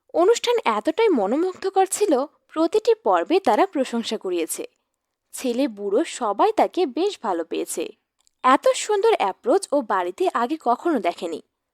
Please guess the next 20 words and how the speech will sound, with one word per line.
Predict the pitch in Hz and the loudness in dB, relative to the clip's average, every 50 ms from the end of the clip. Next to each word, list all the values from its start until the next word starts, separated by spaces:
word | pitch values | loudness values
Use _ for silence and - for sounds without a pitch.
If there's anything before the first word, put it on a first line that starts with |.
| _ _ | _ _
স্ত্রীর | - - - - - 294 302 294 - - | -12 -12 -10 -6 -2 0 0 0 -2 -4
ইন্তেকালে | - 247 247 254 - 302 302 - 226 165 160 214 302 285 | -4 -4 -2 -2 -2 -2 -2 -2 -2 -2 0 0 -2 -2
ধনকুবের | 247 233 220 247 285 311 320 - 349 320 349 349 330 | -4 -8 -8 -6 -6 -6 -6 -6 -4 -2 -2 -2 -2
পলাশ | _ - 226 196 180 175 190 262 311 - - | _ -6 -4 -2 0 0 0 0 -2 -2 -4
নতুন | 240 254 277 269 - 381 392 320 | -4 -4 -4 -4 -6 -6 -6 -4
বিয়ে | 220 226 254 269 | -4 -4 -4 -4
করে | - 214 190 196 | -2 -4 -6 -4
ফেলতে | - 180 170 160 - 175 | -4 -8 -8 -8 -8 -10
পারেন। | - 165 151 - - 101 - _ _ _ _ _ _ _ - | -8 -8 -8 -6 -8 -10 -12 _ _ _ _ _ _ _ -14
সন্তানদের | - - 359 359 370 - 453 440 427 453 453 403 - - | -4 -2 -2 -2 0 0 0 0 4 4 2 2 2 0
এমন | 240 247 277 311 359 349 | -2 0 0 0 -2 -4
ধারণাই | - - 220 214 214 247 277 330 330 | -4 -6 -6 -6 -4 -2 0 0 0
দিয়েছেন | 294 - 254 285 - - - 214 202 185 | 4 4 4 4 4 2 -2 -2 -2 -4
হান্নানা। | 208 202 180 175 175 175 165 165 143 - _ _ _ _ _ _ _ _ - | -4 -8 -8 -6 -6 -6 -6 -6 -8 -10 _ _ _ _ _ _ _ _ 2
আফসরের | 277 320 330 - - - 427 440 440 403 | 2 2 2 0 -2 0 2 4 4 4
বাবা | 247 254 208 196 190 254 320 | 4 4 4 6 6 6 6
মা | 349 381 294 226 220 | 6 6 4 4 2
বিষয়টি | 214 247 - - 220 214 - 330 | 0 -2 -2 -2 -4 0 2 2
জেনে | 294 240 240 208 190 185 | 2 4 2 0 0 0
গেছেন, | 156 165 160 - - - 160 | 0 0 0 0 -2 -4 -4